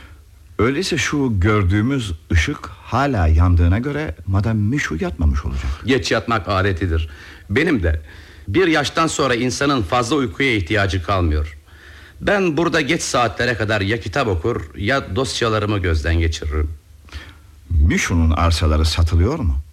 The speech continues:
Speaker 2: Daha pek o kadar satılmıyor. Beyaz Kum plajının kıymetlenmesini beklemek lazım. Annesinin Paris'te yaptığı temaslardan sonra kıymet artışı beklenebilir. Şimdiye kadar birkaç parsel satıldı. Bahara da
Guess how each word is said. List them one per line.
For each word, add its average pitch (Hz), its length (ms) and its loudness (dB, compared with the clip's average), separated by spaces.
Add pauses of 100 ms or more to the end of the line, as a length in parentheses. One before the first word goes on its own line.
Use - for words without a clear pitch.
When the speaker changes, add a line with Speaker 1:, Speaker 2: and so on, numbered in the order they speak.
(140)
Speaker 2:
Daha 175 380 -4
pek - 180 -4
o 110 100 -2
kadar 113 240 2
satılmıyor. 80 680 -2 (520)
Beyaz 123 380 2
Kum 143 160 0
plajının 117 420 0
kıymetlenmesini 110 880 -2
beklemek 92 520 0
lazım. 80 400 0 (600)
Annesinin 170 500 2
Paris'te 156 380 0
yaptığı 143 300 0
temaslardan 127 600 0
sonra 131 400 -2
kıymet 120 340 -2
artışı 104 360 -2
beklenebilir. 95 680 0 (320)
Şimdiye 160 400 2
kadar 143 280 0
birkaç - 460 -2
parsel 131 340 0
satıldı. 85 580 -2 (420)
Bahara 139 380 2
da 147 200 2